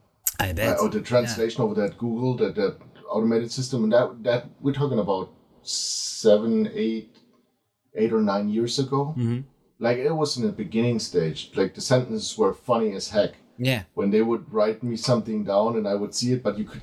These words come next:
Speaker 2: make the sense out of that, what they wanted from you.
Speaker 1: Mm-hmm.
Speaker 2: And you would translate it back in simplified Chinese, and you would see them and they would smirk a little bit because, you know, they just read a sentence that probably made no sense
Speaker 1: Yeah.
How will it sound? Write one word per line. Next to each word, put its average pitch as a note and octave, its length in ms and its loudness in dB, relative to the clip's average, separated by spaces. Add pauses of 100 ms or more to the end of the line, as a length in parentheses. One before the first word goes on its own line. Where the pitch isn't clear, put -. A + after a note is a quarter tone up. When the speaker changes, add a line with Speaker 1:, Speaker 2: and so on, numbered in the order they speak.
Speaker 2:
make A3 260 6
the G#3+ 80 -8
sense A2+ 400 0
out G#2 140 -2
of - 140 -6
that, F2 140 -2
what F2 160 -2
they F2+ 80 -8
wanted G2+ 320 2
from F#2 200 -6
you. D#2+ 220 -4 (180)
Speaker 1:
Mm-hmm. A2+ 220 0 (400)
Speaker 2:
And G#2 120 4
you A2 100 4
would G#2+ 120 0
translate A2 420 0
it G#2+ 140 -2
back A3 160 0
in G#3+ 60 0
simplified G#3+ 420 0
Chinese, A2+ 400 0
and G#2+ 80 0
you G2+ 40 -4
would G#2 120 -8
see A#2+ 160 0
them G#2 160 4
and G2+ 80 0
they G2 60 2
would G2+ 240 -2
smirk A#2+ 400 -2
a A#2 60 2
little G#2 240 0
bit - 200 -2
because, - 320 0
you A2 80 -2
know, G#2 220 4
they G2+ 160 -2
just G2+ 260 -4
read G#2+ 160 4
a G#2 60 -2
sentence G#2+ 360 0
that G#2+ 160 -2
probably G2+ 260 2
made G2+ 240 -2 (1200)
no A2+ 260 4
sense A2+ 580 -2
Speaker 1:
Yeah. G#2 340 -6